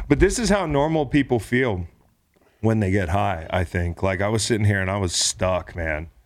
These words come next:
trying to prep for this show. Um, luckily, it's about a bunch of bullshit. And in the middle, we're gonna talk to Steve. Stanford Steve, back on the show. Uh, been a while.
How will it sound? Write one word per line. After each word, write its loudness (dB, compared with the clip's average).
trying -2
to -2
prep -2
for 0
this 2
show. 2
Um, 2
luckily, 0
it's -4
about 0
a -4
bunch -2
of 0
bullshit. -2
And 0
in 0
the 0
middle, 0
we're 0
gonna 0
talk -4
to -18
Steve. -2
Stanford -2
Steve, 0
back -2
on -2
the 0
show. -2
Uh, 0
been -2
a -2
while. -2